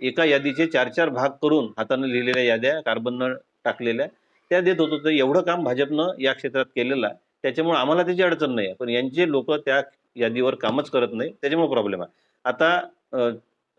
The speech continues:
माझ्याच मतदारसंघातलं उदाहरण देतो, चांदूर रेल्वे नगर परिषदचं उदाहरण आहे. तिथं थोडा घोळ झाल्यामुळं ऑब्जेक्शन घेतलं, त्यात सुनावण्या झाल्या,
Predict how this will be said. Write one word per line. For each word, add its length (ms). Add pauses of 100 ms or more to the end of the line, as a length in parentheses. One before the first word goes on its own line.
माझ्याच 320
मतदारसंघातलं 540
उदाहरण 260
देतो, 200
चांदूर 340
रेल्वे 180
नगर 240
परिषदचं 340
उदाहरण 360
आहे. 80 (560)
तिथं 220 (100)
थोडा 200
घोळ 240
झाल्यामुळं 500 (180)
ऑब्जेक्शन 640 (200)
घेतलं, 440 (140)
त्यात 120
सुनावण्या 380
झाल्या, 280